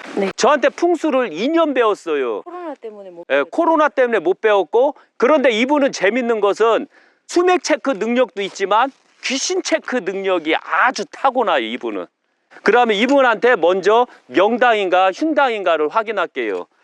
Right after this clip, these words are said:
Speaker 2: 첫째, 이 묘자리가 명당 같나요, 흉당 같나요? 이렇게.
Speaker 1: 백 프로 흉당입니다.
Speaker 2: 백 프로 흉당이래요. 자신 있어요?
Speaker 1: 네.
Speaker 2: 만약 자신 없으면 빠져야 돼요.
Speaker 1: 네, 자신
Speaker 2: 그러면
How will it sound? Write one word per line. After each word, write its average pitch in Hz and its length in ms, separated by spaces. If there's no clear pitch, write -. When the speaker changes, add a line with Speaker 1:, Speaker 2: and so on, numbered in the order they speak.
Speaker 2:
첫째, 302 260
이 254 180
묘자리가 220 580
명당 208 420
같나요, 170 340
흉당 226 300
같나요? 131 420
이렇게. 92 340
Speaker 1:
백 - 140
프로 254 260
흉당입니다. 240 720
Speaker 2:
백 233 200
프로 277 240
흉당이래요. 226 800
자신 220 340
있어요? 240 380
Speaker 1:
네. 190 260
Speaker 2:
만약 233 220
자신 233 360
없으면 226 420
빠져야 233 420
돼요. 135 320
Speaker 1:
네, 202 180
자신 208 300
Speaker 2:
그러면 254 560